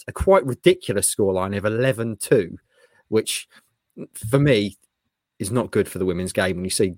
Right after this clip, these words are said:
scorelines like that, eleven two. Um, what the hell happened? Why were Kingsham so dreadful?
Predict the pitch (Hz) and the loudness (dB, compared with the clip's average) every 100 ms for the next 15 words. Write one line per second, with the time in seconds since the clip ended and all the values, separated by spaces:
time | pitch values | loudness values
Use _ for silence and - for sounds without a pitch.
0 | - - 101 92 87 92 90 92 95 107 | -12 -2 0 2 -2 -4 -6 -6 -2 -2
1 | 98 95 90 104 87 87 - - - 117 | -2 -4 -4 0 0 -4 -12 -20 -2 2
2 | 123 131 107 117 190 - 143 156 143 139 | 2 0 -2 4 4 4 2 4 4 0
3 | - 87 85 95 135 156 151 143 156 147 | -2 -4 -4 4 6 8 6 4 2 2
4 | 135 - 82 87 - _ _ _ _ - | 0 -4 -6 -8 -16 _ _ _ _ -2
5 | - 117 110 - - 123 156 - - - | 2 4 2 -2 -2 4 4 2 -10 -14